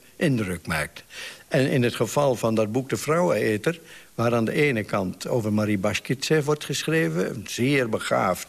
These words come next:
en talentvol meisje, een beetje een dilettante,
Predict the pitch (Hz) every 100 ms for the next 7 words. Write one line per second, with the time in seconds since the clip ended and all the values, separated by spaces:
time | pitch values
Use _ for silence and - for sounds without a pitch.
0 | - - 95 95 104 113 101 - 92 95
1 | 113 98 - 73 - - - - - 107
2 | 127 120 120 107 123 107 104 92 92 107
3 | 107 107 92 110 98 - 107 131 139 110
4 | - 113 101 107